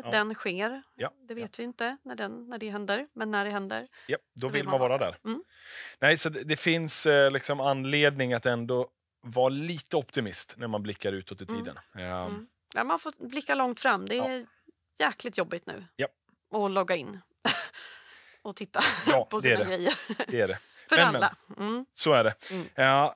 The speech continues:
Speaker 1: och ba-, som liten snabb avslutningsvis då, nu har vi varit så pe-, pessimistiska här, men lite positiva nyheter. Vi, vi har släppt lite nya verktyg och grejer på Nordnet.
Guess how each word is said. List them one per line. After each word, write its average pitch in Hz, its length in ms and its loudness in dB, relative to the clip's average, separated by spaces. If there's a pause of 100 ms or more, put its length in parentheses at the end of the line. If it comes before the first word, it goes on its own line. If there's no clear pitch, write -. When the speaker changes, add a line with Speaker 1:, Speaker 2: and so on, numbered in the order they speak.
Speaker 1:
och 202 280 4
ba-, 185 220 0
som - 460 2
liten 160 260 0
snabb 156 320 4
avslutningsvis 143 920 0
då, 131 80 -2
nu 135 80 0
har 143 80 4
vi 131 60 0
varit 123 120 0
så 120 140 -6
pe-, - 240 -6
pessimistiska 127 680 2
här, 110 80 4
men 120 120 0
lite 151 200 0
positiva 127 520 0
nyheter. 131 380 2
Vi, 135 180 2
vi 139 100 0
har 160 60 2
släppt - 280 0
lite 160 140 -6
nya 160 200 2
verktyg 139 380 2
och 120 80 -6
grejer 104 200 0
på - 100 -10
Nordnet. 143 460 -4